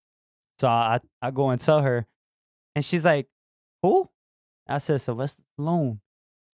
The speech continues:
And she's like, "Oh my God, Sylvester Stallone." So loud that everybody started looking, and they're like,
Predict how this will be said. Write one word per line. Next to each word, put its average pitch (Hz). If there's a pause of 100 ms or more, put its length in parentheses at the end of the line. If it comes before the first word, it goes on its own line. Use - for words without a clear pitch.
(580)
And 143
she's 185
like, 165 (100)
"Oh 311
my 294
God, 302 (220)
Sylvester 240
Stallone." 254 (480)
So -
loud 156 (140)
that 135
everybody 156
started 147
looking, 165
and 139
they're 151
like, 139